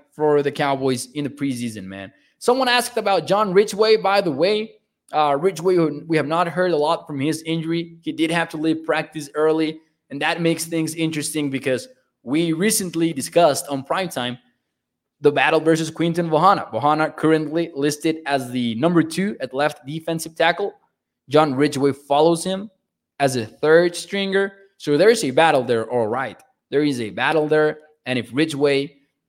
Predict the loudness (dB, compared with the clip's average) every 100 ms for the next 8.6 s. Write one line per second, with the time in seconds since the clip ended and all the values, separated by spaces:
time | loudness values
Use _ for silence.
0 | _ -6 -6 -8 -14 _ _ 2 2 2
1 | -2 -2 -10 -4 -4 -4 -6 -8 -6 -4
2 | -2 -4 -8 _ _ -2 0 -2 -2 0
3 | 0 2 2 2 -2 -4 -4 -12 _ -8
4 | -4 -4 -6 -8 -8 -10 -12 -12 -14 -14
5 | _ _ _ _ _ _ _ 2 6 6
6 | 2 2 2 2 6 6 6 4 2 0
7 | 0 2 0 -6 -20 _ -12 -8 -6 0
8 | 2 2 6 6 6 -4